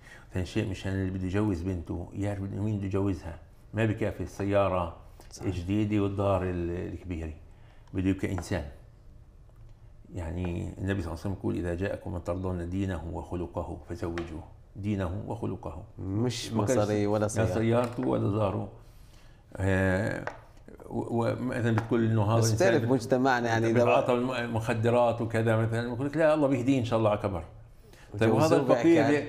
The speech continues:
Speaker 1: وهذا الفقير الآدمي اللي قال جو-، بيكون فقير، طيب الله بيغنيه على كبر يعني برضه.
Speaker 2: طيب، <laughs> جردني ل-، بدي، لا، بدي إني أسألك، ما رأيك في مقولة "جوزوه بعكال" اللي الرائجة في مجتمعنا نوعًا ما؟
Speaker 1: يعني أنت، أنا وإياك نعلم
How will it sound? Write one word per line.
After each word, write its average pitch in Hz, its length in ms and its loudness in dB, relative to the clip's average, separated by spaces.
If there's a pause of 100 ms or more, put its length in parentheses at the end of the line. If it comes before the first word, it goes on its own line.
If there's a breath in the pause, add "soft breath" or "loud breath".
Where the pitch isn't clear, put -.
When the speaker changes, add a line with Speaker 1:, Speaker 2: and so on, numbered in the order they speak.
Speaker 1:
وهذا 139 200 4
الفقير 139 440 4
الآدمي 123 480 4
اللي 120 140 2
قال 120 260 2
جو-، 117 300 -2
بيكون 127 240 2
فقير، 135 360 2
طيب 143 280 -2
الله 196 260 2
بيغنيه 175 280 4
على 151 180 4
كبر 139 340 0
يعني 123 240 -4
برضه. 117 160 -2
Speaker 2:
طيب، 113 260 2 (100)
<laughs> 143 120 4
جردني 135 460 4
ل-، 131 180 6 (320 loud breath)
بدي، 127 140 6
لا، 135 160 4
بدي 131 220 2
إني 127 140 4
أسألك، 120 420 2 (260 loud breath)
ما 120 100 6
رأيك 131 300 4
في 127 120 -2
مقولة 120 500 4
"جوزوه 117 580 2
بعكال" 107 460 2 (640)
اللي 98 180 0
الرائجة 107 440 2
في 107 140 -2
مجتمعنا 101 540 0
نوعًا 98 260 -2
ما؟ 101 320 -2 (100)
Speaker 1:
يعني - 400 -4
أنت، - 480 -2 (1000)
أنا 117 220 2
وإياك 110 380 0
نعلم 98 380 -2